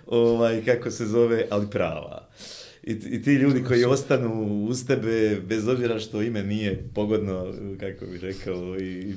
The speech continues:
Speaker 1: prihvaćeno u tom backgroundu, ovaj, ti ljudi koji te prihvate, ti, ti ljudi ostaju zauvijek. I, ovaj, evo, baš kad sam,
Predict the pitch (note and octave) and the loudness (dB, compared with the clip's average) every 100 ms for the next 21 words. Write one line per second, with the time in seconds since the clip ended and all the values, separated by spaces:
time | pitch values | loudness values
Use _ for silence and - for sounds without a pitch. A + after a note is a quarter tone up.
0 | G2 G2+ B2 B2 - B2+ F#2+ G2 - B2+ | -8 -2 0 2 2 0 0 -2 -4 -2
1 | G2+ F2+ F#2+ G#2+ F#2+ F#2+ G#2+ A2 A2 G#2 | -2 -2 -8 -8 -4 -2 0 -2 0 -2
2 | G#2 - - - - - - G#2 G2 G2 | -4 -10 -18 -18 -18 -14 -2 2 2 0
3 | G2+ C3 C3 C3 A2+ G#2+ G#2 A2 G#2+ G2+ | 0 2 2 0 -2 -4 -6 -4 -4 -2
4 | G2 G2 G2+ F#2+ F#2+ F#2+ F#2 F2+ F2 F2 | -4 -4 -6 -6 -8 -8 -6 -6 -6 -10
5 | E2+ D#2+ D#2 - - - - - F2 F2 | -8 -8 -8 -10 -16 -18 -18 -12 -10 -8
6 | F2 E2+ E2+ E2+ G2+ A#2+ C#3+ D3 D3 B2 | -8 -6 -8 -6 0 0 2 0 2 0
7 | A#2 A2+ G#2 | 0 -6 -6